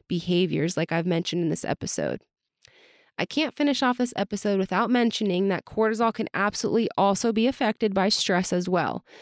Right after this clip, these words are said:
So whether it's an emotional stress, a physical stress, or a chemical stress, that's gonna influence your cortisol production too. So I don't want you to just think, like, cortisol is only influenced by these things that Evie talked about in this episode. It's not true. I mean, there's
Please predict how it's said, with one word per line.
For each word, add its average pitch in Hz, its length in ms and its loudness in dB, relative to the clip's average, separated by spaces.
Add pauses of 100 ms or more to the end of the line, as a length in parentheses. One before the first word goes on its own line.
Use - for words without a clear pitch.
(140)
So 214 180 0
whether 202 360 2
it's - 280 0
an 185 120 2
emotional 214 540 2
stress, 196 500 0
a 180 60 -4
physical 214 480 0
stress, 190 640 2
or 180 160 2
a 175 40 -4
chemical 190 440 0
stress, 139 600 -2 (460)
that's 208 300 -2
gonna 254 140 2
influence 214 480 2
your 202 100 2
cortisol 190 460 2
production 175 420 0
too. 180 280 2
So 175 120 -2
I 185 80 4
don't 220 120 4
want 220 100 2
you 247 100 6
to 240 80 4
just - 280 -2
think, 208 260 2
like, 180 220 0 (360)
cortisol 240 400 4
is 220 60 0
only 285 320 4
influenced 214 400 2
by 196 160 2
these 220 240 2
things 196 220 4
that 190 160 0
Evie 190 200 2
talked - 280 -2
about 185 180 2
in 190 80 2
this 175 160 -2
episode. 170 500 -2
It's 190 140 -2
not 220 220 2
true. 180 320 2
I - 20 2
mean, 185 160 2
there's 190 340 0